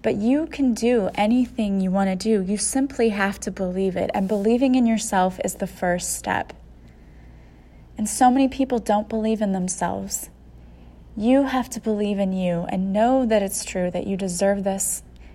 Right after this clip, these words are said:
and that you're capable, and you will then. So as you ask yourself why you want it, the essence of your desire is activated and the universe begins to bring it to you. It's as easy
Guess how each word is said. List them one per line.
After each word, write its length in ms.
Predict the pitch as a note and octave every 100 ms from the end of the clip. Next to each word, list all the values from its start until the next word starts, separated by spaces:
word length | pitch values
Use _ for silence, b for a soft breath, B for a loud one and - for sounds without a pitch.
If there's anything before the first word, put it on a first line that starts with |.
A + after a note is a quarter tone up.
| B
and 160 | - F#3
that 100 | F3+
you're 100 | F#3
capable, 760 | - A#3 A3+ G3 G3+ G3 G3 - B B B B B -
and 160 | G#3+
you 80 | A#3+
will 300 | A3 C4+ D#4
then. 420 | F3+ F3 F#3 G#3 - - - - - B B B B B B - -
So 540 | - A3+ G#3 G3+ G#3+ - - - - - -
as 180 | A3+ A#3+
you 120 | C4+ -
ask 380 | A#3+ C#4+ -
yourself 720 | G3 F#3 - F3 E3+ F3 - - -
why 380 | F#3+ F3 F3+ A#3
you 220 | C4+ C4
want 240 | B3 B3 G#3+
it, 320 | F3 - - -
the 140 | - F#3+
essence 480 | - A3+ - B3 -
of 100 | A3
your 140 | A3 G#3+
desire 680 | G3+ G3+ G3+ G#3 F3+ E3+
is 140 | - -
activated 760 | F3+ F#3+ F#3+ F3+ E3 D#3+ F3 F#3+ - B B -
and 160 | F#3+
the 60 | F#3
universe 680 | F3+ A3 B3 F#3 E3+ F#3 -
begins 380 | F3+ F#3 F#3 -
to 80 |
bring 220 | F#3 F#3+ F3+
it 140 | -
to 140 | -
you. 320 | F#3+ F#3 - G#3 - B B B B B
It's 180 | G#3+ -
as 200 | A#3 A3+ -
easy 720 | A3 A3+ A#3+ G3+ F3+ F3+